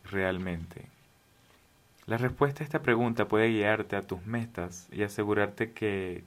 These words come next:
te mantienes fiel a quien realmente eres. Y en este episodio te voy a proponer varios ejercicios para descubrirlo si todavía no lo sabes. Agarra un cuaderno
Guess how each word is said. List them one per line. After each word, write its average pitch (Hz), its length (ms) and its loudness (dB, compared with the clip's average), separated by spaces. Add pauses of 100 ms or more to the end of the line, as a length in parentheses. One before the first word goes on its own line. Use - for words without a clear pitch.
(120)
te 107 100 2
mantienes 104 400 -2
fiel 98 340 0
a 90 60 -2
quien 90 180 -10
realmente 87 500 -4
eres. 82 360 -10 (720)
Y 123 80 2
en 131 80 4
este 143 180 2
episodio 107 380 0
te 110 80 4
voy 117 100 8
a 117 40 -8
proponer 113 360 2
varios 120 260 0
ejercicios 113 1000 -2
para 107 160 4
descubrirlo 117 560 2
si - 160 -10
todavía 110 400 2
no 95 80 0
lo 90 100 -4
sabes. 80 400 -12 (840)
Agarra 160 320 10
un 190 80 4
cuaderno 104 560 6